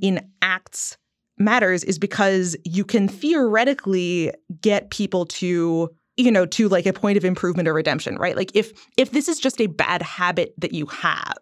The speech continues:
or some other practice that, like, you, you know, y-, you do because you don't know any better or you do because you need to be kind of told the right way to behave,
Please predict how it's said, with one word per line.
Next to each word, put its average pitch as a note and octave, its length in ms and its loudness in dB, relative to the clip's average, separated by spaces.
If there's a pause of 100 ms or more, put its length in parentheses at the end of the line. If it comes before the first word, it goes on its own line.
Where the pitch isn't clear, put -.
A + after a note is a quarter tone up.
or F#3 280 0 (160)
some - 320 -2
other G#3 160 0
practice F#3+ 720 -2
that, F3+ 200 -4
like, F3 260 -2 (440)
you, G3 320 0 (360)
you A#3 120 6
know, F#3 100 6
y-, F3 160 -2 (220)
you G#3+ 220 2
do G#3 180 2
because G3 300 0
you F#3+ 80 2
don't F#3+ 200 2
know F3+ 180 4
any F3 180 0
better E3 320 2
or F3+ 200 0
you F3+ 140 -2
do F3+ 160 -2
because E3+ 560 -2 (180)
you G3 160 0
need F#3 280 0
to G3 80 0
be E3+ 220 -2
kind E3+ 220 -2
of D#3 220 0 (580)
told F#3+ 380 4
the F3+ 140 0
right F3+ 280 0
way F#3+ 140 2
to F3+ 60 2
behave, A3+ 500 2